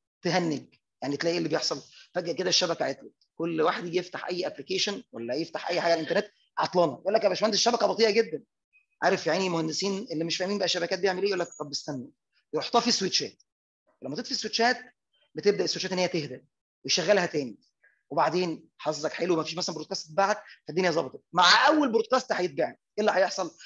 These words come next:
broadcast storm تاني والشبكه تعطل. وكان معايا واحد حبيبي قوي قوي ده خد السي سي ام بي مخصوص عشان خاطر يعرف اكتر في القصه دي، كان شغال في شركه في حاجه جهه حكوميه، مش هقدر اقول اسمها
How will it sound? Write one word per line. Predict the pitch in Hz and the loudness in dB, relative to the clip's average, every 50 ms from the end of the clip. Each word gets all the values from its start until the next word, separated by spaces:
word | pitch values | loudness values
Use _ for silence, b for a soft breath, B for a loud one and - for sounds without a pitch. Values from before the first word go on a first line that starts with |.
| B B B B - | B B B B -2
broadcast | 165 233 285 302 302 - 285 277 277 277 | 2 4 4 4 4 4 2 2 2 2
storm | - - 277 262 262 | -2 0 2 2 4
تاني | 226 226 214 | 4 4 2
والشبكه | 202 180 - 214 202 202 190 | 2 2 2 2 0 0 0
تعطل. | - 196 165 151 - 147 | 2 0 0 0 -2 -8
وكان | 147 - 170 165 | -6 -6 -4 -4
معايا | 165 156 190 196 190 | -2 0 0 2 2
واحد | 196 - - - | 0 0 -4 -8
حبيبي | - - 170 196 202 196 190 | -8 -10 -8 -6 -6 -2 0
قوي | 185 185 170 | 0 0 0
قوي | 156 143 135 | -2 -4 -6
ده | 143 143 | -6 -4
خد | - 202 196 | -4 -4 -4
السي | 185 - - | -6 -6 -6
سي | - 214 | -6 -6
ام | 196 | -6
بي | 226 220 | -6 -8
مخصوص | 208 - - - 233 233 233 - - - - b b b b - | -8 -8 -8 -8 -8 -6 -8 -8 -10 -12 -20 b b b b -4
عشان | - - - | -4 -4 -2
خاطر | - - 220 | -2 0 4
يعرف | 202 208 208 202 196 - | 6 6 6 6 4 2
اكتر | - - - - 160 | -2 -4 -2 -4 -6
في | - | -6
القصه | 156 - - 190 - - - | -8 -6 -6 -6 -4 -6 -8
دي، | 139 131 - _ _ _ _ _ - | -10 -14 -20 _ _ _ _ _ -8
كان | 160 151 | -4 -4
شغال | - 185 160 160 226 233 | -2 -2 0 0 -2 -2
في | 233 214 185 | -2 -2 0
شركه | - - 214 - - 220 214 - - | 2 0 0 0 0 -2 -4 -4 -4
في | - 160 | -4 0
حاجه | 185 185 185 | 0 0 2
جهه | 196 190 180 226 | 2 0 0 0
حكوميه، | 165 - - 135 120 113 | -2 -6 -6 -10 -10 -10
مش | - - 165 | -12 -12 -10
هقدر | 160 | -8
اقول | 160 175 | -6 -6
اسمها | 156 - - 180 185 196 | -6 -6 -4 -4 -4 -4